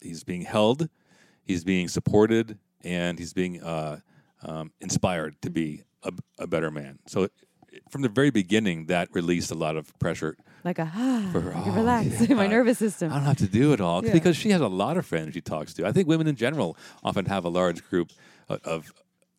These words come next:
Speaker 1: of o-, other women that they share really close things with.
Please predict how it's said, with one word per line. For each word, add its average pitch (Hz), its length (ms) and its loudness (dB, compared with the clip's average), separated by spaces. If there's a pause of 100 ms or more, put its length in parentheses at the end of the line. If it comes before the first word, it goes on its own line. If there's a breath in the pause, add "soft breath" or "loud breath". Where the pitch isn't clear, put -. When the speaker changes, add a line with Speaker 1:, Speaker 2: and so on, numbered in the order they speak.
(160)
Speaker 1:
of - 200 -6 (140)
o-, 107 120 0 (300)
other 113 240 4
women 92 260 4
that 90 140 0
they 98 80 0
share 95 380 2
really 98 320 4
close - 600 -2 (140)
things 143 260 -2
with. - 220 -14